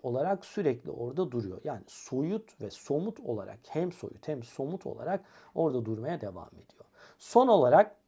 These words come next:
dönüşüm felsefesini anlamamız lazım. Yani Nostos'un felsefesini anlamamız lazım. Bunu felsefeden kastım burada Yunan düşüncesindeki yeri olarak bahsediyorum.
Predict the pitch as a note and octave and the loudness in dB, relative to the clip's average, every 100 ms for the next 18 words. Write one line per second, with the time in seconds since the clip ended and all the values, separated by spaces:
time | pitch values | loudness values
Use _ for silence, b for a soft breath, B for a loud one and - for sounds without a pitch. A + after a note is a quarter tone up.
0 | _ _ _ _ _ _ _ _ _ _ | _ _ _ _ _ _ _ _ _ _
1 | _ - C#3 D#3+ - D#3+ D3+ C3+ - A#2+ | _ -2 0 0 -4 -6 0 -2 -2 -8
2 | A#2 - G#2+ F#2+ F2+ E2+ E2 E2 - - | -8 -12 -12 -12 -16 -18 -20 -20 -20 -20
3 | - - C3 B2 G#2 C#3+ F3 - A#2+ - | -20 -10 -6 -6 -4 -6 -6 -10 -10 -10
4 | C#3 A2 G#2 - F#2+ F2+ - F2+ F2+ G2+ | -12 -12 -12 -14 -18 -18 -18 -20 -18 -18
5 | G2+ G2 G2+ - - - - _ C3 B2 | -20 -20 -20 -20 -20 -20 -20 _ -10 -10
6 | A#2+ B B B B - A#2 A#2 D#3 D3+ | -12 B B B B -2 -2 0 0 2
7 | C#3 - _ _ _ - _ _ C3+ B2+ | 0 -4 _ _ _ -20 _ _ -2 -2
8 | A#2+ B2+ A#2 D#3 B2+ B2 C3+ A#2+ B2 D#3+ | -2 -2 -2 -10 -6 -4 -4 -2 -2 -2
9 | D3 A#2 A#2 G#2 G#2+ - A#2+ D#3 F3+ A2 | -4 -10 -10 -8 -8 -10 -12 -10 -8 -6
10 | G2+ A2+ G2+ E2+ - - - - - G2+ | -4 -4 -6 -8 -16 -20 -16 -16 -14 -18
11 | - - | -20 -20